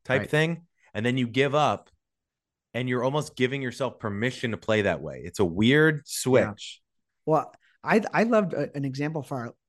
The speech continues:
Speaker 2: what we can take away for our listeners, Ev, was Hovland, right? He makes double on sixteen because of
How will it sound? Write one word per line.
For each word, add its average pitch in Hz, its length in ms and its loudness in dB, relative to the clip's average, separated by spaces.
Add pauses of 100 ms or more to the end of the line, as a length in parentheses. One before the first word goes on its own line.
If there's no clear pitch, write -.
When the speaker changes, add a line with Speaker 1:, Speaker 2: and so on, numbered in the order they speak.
Speaker 2:
what 120 180 -6
we 139 120 2
can 180 140 2
take 135 180 0
away 127 100 0
for 120 120 -6
our 120 60 -4
listeners, 135 420 0
Ev, 117 160 -6
was 120 100 -10
Hovland, 151 460 -4 (640)
right? 151 320 2 (180)
He 156 120 -2
makes 208 280 0
double 175 280 4
on 139 140 -2
sixteen 131 640 -8 (480)
because 156 300 -2
of 131 340 -8